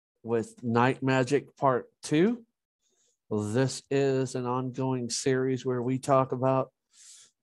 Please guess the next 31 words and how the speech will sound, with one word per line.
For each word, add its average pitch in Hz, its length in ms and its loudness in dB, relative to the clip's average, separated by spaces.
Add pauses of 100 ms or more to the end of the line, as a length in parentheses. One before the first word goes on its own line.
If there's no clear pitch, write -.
(840)
magic, 160 540 4 (400)
how 107 360 2
to 107 120 2
do 135 380 4
it, 131 120 0
why 107 340 2
we 139 180 4
do 135 280 2
it, 139 220 0 (140)
what 107 180 -4
are 110 80 -6
some 117 240 -4
of 113 60 -2
the 113 100 0
things 113 540 -2
that 110 340 4
are 104 360 -2 (400)
important 117 640 0
about 110 380 2
magic. 135 540 2 (640)
And 107 440 0
very 202 260 4
first 175 300 -2
part, 147 280 0
I 123 60 -2
gave 127 280 -6
you 127 60 -6
some 117 400 -4
of 113 160 2
the 107 100 2
ideas 107 640 0